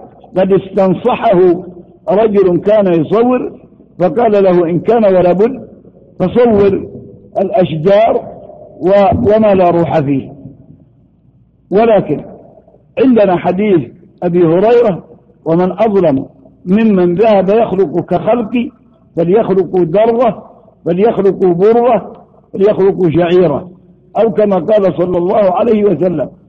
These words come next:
"والبر والشعيرة ليس لها روح". إذن فترك التصوير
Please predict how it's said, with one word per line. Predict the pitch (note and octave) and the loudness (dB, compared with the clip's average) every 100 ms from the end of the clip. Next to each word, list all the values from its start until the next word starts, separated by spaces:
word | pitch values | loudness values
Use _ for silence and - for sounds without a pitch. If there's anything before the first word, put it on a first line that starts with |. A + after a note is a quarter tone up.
| _ - | _ -6
"والبر | F3 F#3+ G3 A3+ G3+ F#3+ | 0 0 2 0 2 2
والشعيرة | F#3 - F#3+ F3+ A3+ A#3+ C4 - - - _ - | 2 0 0 0 0 2 0 -4 -18 -20 _ -6
ليس | F3 A#3+ A3 F#3 F#3+ E3+ - - _ _ - | 0 0 0 0 0 0 -6 -20 _ _ -4
لها | F3 E3+ F3 F3 | 0 2 2 2
روح". | G3+ A#3+ F#3 - - - _ - | 2 0 -2 -8 -20 -20 _ -2
إذن | A3 G3+ G#3 E3+ - | 0 2 0 -2 -6
فترك | F3 F#3+ A#3 B3+ - - - | -4 -2 -2 -2 -6 -14 -8
التصوير | E3+ - E3 C3 G3+ A3+ G#3+ C#3 | -8 -4 -4 -2 0 0 0 -4